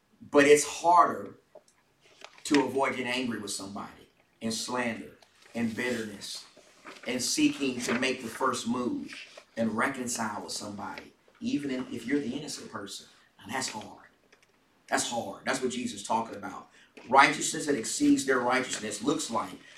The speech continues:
not just avoiding murder, but also anger. It also looks like not just avoiding the physical act of adultery, but also looking upon another with lust.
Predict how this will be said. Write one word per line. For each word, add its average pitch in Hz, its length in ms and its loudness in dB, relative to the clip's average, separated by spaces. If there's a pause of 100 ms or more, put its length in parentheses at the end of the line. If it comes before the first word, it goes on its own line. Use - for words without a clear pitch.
(140)
not 110 160 -10
just 127 140 -4
avoiding 170 420 -2
murder, 135 400 2 (260)
but 110 80 -8
also 117 640 -4
anger. 110 420 -4 (380)
It - 100 -6
also 131 500 4
looks 123 320 -4
like 117 220 2
not 123 180 0
just 127 180 -2
avoiding 123 600 2 (180)
the 110 80 -16
physical 131 600 0
act 131 480 -2 (1200)
of 104 120 -14
adultery, - 680 -10 (1500)
but - 80 -8
also - 380 0
looking 139 220 0
upon 139 300 2
another 143 200 6
with 123 160 -4
lust. - 600 -8